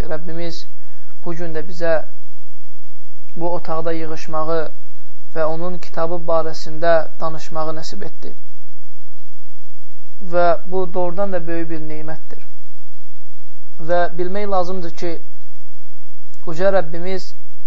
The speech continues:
hər bir insanın vaxtı barəsində soruşacaq.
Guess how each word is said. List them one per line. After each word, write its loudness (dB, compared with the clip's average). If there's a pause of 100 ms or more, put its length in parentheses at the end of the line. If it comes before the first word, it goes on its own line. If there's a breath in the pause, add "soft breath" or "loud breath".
(480)
hər 0
bir 0
insanın 0
vaxtı 0
barəsində 0
soruşacaq. 0